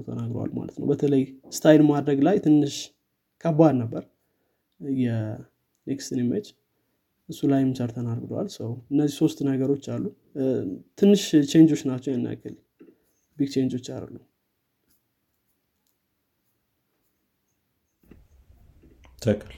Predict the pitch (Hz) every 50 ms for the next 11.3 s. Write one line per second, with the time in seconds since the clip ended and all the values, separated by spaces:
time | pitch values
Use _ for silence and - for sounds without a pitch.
0 | - - - 101 92 85 - 95 90 - - - - 92 87 85 - - - -
1 | - - - - - - - - - - 123 113 92 87 87 92 92 98 95 92
2 | 90 90 90 87 - - - 95 95 - 95 90 87 87 90 87 87 85 85 82
3 | 82 87 82 82 85 82 85 80 82 82 80 80 - - 87 82 82 80 80 80
4 | 80 85 80 78 - - 87 87 85 - - - - _ _ _ _ _ _ -
5 | 95 87 - - - 87 85 85 - 85 85 85 - 90 90 87 82 69 - -
6 | 80 - - 90 90 - - - - - 87 85 87 87 - 85 82 - - -
7 | 87 87 90 - - 92 87 - 95 90 90 92 92 90 92 92 87 90 92 120
8 | 135 - - - - - - - - - - - - - - - - _ - -
9 | - 92 85 87 85 85 87 101 117 120 117 104 101 98 98 92 87 85 85 85
10 | 85 82 82 - - - - - - - _ _ _ _ - - - - _ -
11 | - 113 117 120 123